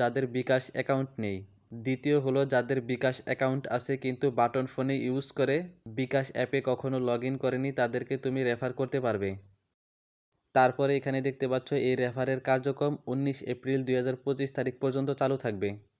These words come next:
অর্থাৎ উনিশ এপ্রিলের পরে তুমি আর রেফার করে টাকা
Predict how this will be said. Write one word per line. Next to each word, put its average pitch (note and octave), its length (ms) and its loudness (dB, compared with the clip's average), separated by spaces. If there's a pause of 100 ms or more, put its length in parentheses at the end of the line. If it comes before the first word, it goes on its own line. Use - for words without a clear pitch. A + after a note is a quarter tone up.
(140)
অর্থাৎ C3 420 2 (160)
উনিশ C#3+ 260 0 (120)
এপ্রিলের C3 480 0
পরে C#3 180 2 (100)
তুমি C3+ 180 0 (100)
আর C3 80 2 (100)
রেফার B2+ 320 0
করে C#3 140 2 (100)
টাকা C3+ 160 -2